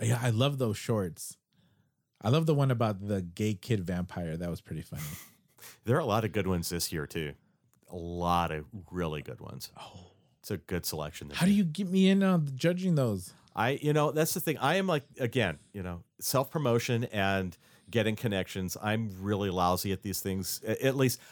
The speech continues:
Speaker 2: I never, I never thought of the fact that I was networking when I would talk to somebody and enthuse with them about something I was doing and then write about something that, that, that they had done. And then next thing I know, I guess I've got a friend who does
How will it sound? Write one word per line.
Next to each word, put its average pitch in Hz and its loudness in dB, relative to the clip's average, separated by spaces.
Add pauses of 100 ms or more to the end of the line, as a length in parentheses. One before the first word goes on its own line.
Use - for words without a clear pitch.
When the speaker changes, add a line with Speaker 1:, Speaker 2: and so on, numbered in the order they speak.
(120)
Speaker 2:
I 135 0
never, 151 -2
I 143 2
never 180 0
thought 156 0
of 117 0
the 117 -2
fact 110 -2
that 104 -4
I 104 2
was 95 0
networking 92 -2
when 90 -4
I 87 0
would 87 -6
talk 92 -2
to 95 -10
somebody 87 -2 (220)
and 95 -2
enthuse 87 2
with 92 -4
them 87 0
about 87 0
something 90 -2
I 87 -2
was 82 -4
doing 85 0
and 85 0
then 82 -2
write 92 2
about 90 0
something 90 -6
that, 85 -4 (120)
that, 87 -4 (120)
that 92 -4
they 95 0
had 87 -2
done. 90 0 (340)
And 98 0
then 95 2
next 95 2
thing 90 0
I 90 2
know, 90 2
I 87 2
guess 85 -2
I've 85 -2
got 85 0
a 87 -6
friend 85 -2
who 82 0
does 82 -2